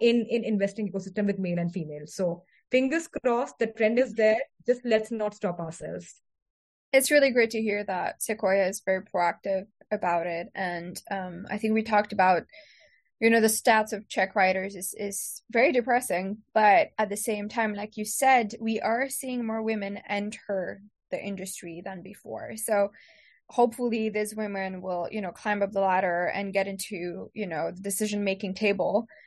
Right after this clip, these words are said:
Speaker 2: and the landscape will change faster in the next ten to thirty years. Um, amazing. Pallavi, thank you so much for being on the show today and sharing your experience, your insights,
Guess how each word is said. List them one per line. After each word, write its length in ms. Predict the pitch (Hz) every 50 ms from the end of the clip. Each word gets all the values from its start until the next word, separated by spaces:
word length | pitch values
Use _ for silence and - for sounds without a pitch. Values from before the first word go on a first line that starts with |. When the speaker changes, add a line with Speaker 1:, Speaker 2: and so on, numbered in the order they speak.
| _ _ _ _ -
Speaker 2:
and 380 | 202 185 185 185 185 185 185 - - _ -
the 220 | 196 190 202 202
landscape 520 | 202 196 202 220 - - - 190 208 214
will 140 | 226 190 202
change 400 | 214 - - - 190 208 208 -
faster 560 | - - 165 214 226 - - - - - - -
in 120 | - 190
the 100 | 185 180
next 320 | 180 180 185 - - - -
ten 220 | 214 175 185 -
to 340 | - 180 180 175 175 175 175 - - -
thirty 300 | - 185 170 180 190 196
years. 580 | 190 185 185 196 202 190 196 208 220 220 - - - - -
Um, 540 | 214 202 196 196 185 190 202 214 214 226 - _ -
amazing. 540 | 214 202 202 202 208 208 - - 214 220 - - - - - - - - _
Pallavi, 400 | - 262 254 262 254 269 247 247
thank 320 | 254 - 269 247 277 285 -
you 120 | 359 359
so 260 | - - - 233 233
much 520 | 226 214 196 175 180 - - - - - _
for 100 | - 202
being 280 | 196 190 214 208 208 196
on 140 | 196 190 185
the 100 | 190 196
show 260 | - - 208 185 185
today 460 | 185 - 196 196 190 185 185 180 - -
and 240 | - 185 180 190
sharing 500 | - - 220 185 190 190 175 180 185 190
your 140 | 190 175 147
experience, 960 | - - - - 285 285 285 285 285 285 277 269 269 269 254 254 285 277 -
your 140 | 226 202 190
insights, 960 | 185 190 202 220 220 - 202 180 185 185 185 185 185 185 190 190 - - -